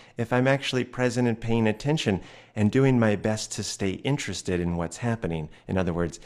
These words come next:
if I'm staying in the session. I remember one session that just kind of brought all of this right up to the critical mass in my thinking where I hit this tipping point that every time afterwards I was like, "Dude, you gotta stay in the session."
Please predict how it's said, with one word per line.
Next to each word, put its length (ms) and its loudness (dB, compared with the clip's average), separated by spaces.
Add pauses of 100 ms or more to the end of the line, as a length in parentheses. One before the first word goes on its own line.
(120)
if 160 -8
I'm 160 0
staying 400 -2
in 140 -6
the 80 -8
session. 440 -8 (680)
I 60 -4
remember 360 6
one 300 2
session 420 0
that 180 -6
just 220 -8
kind 160 -8
of 200 -10
brought 340 -4
all 260 2
of 160 -4
this 400 -6 (160)
right 400 -2
up 140 2
to 400 -6 (100)
the 460 -6 (560)
critical 600 6
mass 540 -2
in 100 -2
my 160 -6
thinking 400 -6
where 140 -2
I 40 -4
hit 200 -6
this 160 -8
tipping 380 -6
point 260 -2
that 160 -8
every 240 0
time 300 -4
afterwards 560 -10
I 60 -10
was 140 -10
like, 300 -12
"Dude, 240 -2
you 80 0
gotta 180 0
stay 260 -8
in 120 -8
the 100 -10
session." 460 -10